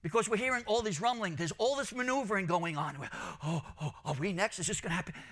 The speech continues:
Is this gonna," you know, and we can become fearful.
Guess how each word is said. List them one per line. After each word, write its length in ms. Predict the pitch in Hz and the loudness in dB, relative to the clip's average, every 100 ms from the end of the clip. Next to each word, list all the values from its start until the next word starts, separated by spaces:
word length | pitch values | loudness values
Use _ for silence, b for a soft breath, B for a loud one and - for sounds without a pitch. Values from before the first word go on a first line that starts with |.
| B | B
Is 120 | 180 | -4
this 60 | - | -2
gonna," 220 | 190 170 B B | -2 -2 B B
you 100 | 226 | -6
know, 60 | - | -2
and 160 | 185 185 | -2 0
we 100 | 208 | -2
can 160 | 220 | -2
become 260 | 202 202 202 | -4 -4 -6
fearful. 540 | - 254 254 - 107 | -6 -6 -6 -8 -16